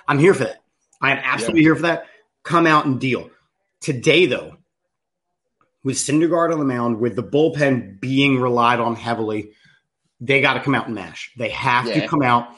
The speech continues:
Speaker 1: and put up a one or a two spot ve-, in the first inning.
Speaker 2: You gotta pick up right where you left off yesterday.
Speaker 1: Yeah, I think of the, uh,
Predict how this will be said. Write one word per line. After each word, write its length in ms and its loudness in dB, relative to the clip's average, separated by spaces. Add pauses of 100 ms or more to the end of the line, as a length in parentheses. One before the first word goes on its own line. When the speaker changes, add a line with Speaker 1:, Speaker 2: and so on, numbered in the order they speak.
(320)
Speaker 1:
and 180 0
put 200 4
up 160 2
a 40 0
one 320 2
or 120 0
a 40 -2
two 240 -2
spot 500 0
ve-, 240 -2
in 120 -2
the 80 0
first 320 0
inning. 220 -10 (460)
Speaker 2:
You 140 -6
gotta 120 0
pick 180 -4
up 100 -4
right 160 -4
where 100 -8
you 120 -10
left 180 -10
off 220 -10
yesterday. 340 -18 (1400)
Speaker 1:
Yeah, 260 0 (280)
I 180 -2
think 300 0
of 180 0
the, 240 0
uh, 260 -4